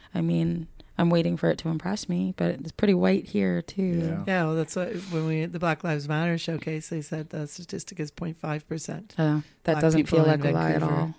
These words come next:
Speaker 3: Yeah.
Speaker 1: Yeah.
Speaker 2: Um, what do you like about working, uh, doing workshops?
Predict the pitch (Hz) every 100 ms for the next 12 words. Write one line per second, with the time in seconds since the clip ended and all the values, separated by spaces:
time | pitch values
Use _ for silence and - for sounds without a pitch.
0 | _ - 165 156 156 _ _ 190 170 165
1 | - _ - 113 113 107 135 214 202 160
2 | 143 135 123 110 120 120 117 90 80 71
3 | 73 104 110 90 78 - 73 -